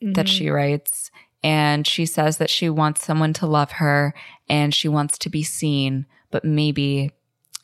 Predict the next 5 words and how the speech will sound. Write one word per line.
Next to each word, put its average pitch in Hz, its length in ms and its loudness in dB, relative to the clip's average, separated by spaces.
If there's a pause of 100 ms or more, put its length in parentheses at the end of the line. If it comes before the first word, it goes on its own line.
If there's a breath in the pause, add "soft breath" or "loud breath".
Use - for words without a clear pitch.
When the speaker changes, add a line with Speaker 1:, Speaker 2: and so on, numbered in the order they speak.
Speaker 1:
she's - 340 -2
had 143 220 2
her 156 180 0
happiness 147 800 0 (540 loud breath)
and 147 360 2